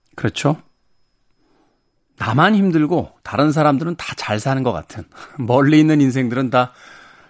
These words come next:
아, 해피엔딩이고, 어, 가까이 있는 내 인생만 다 비극인 것 같은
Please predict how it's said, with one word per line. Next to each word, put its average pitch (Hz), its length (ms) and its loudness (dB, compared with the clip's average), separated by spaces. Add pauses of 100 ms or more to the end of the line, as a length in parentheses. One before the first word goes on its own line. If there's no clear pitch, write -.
(160)
아, 95 240 -8
해피엔딩이고, 127 880 -2 (220)
어, 113 60 -14
가까이 127 360 0
있는 120 200 0
내 123 120 0
인생만 107 580 -4
다 104 500 -8
비극인 135 440 2
것 113 80 0
같은 85 440 -10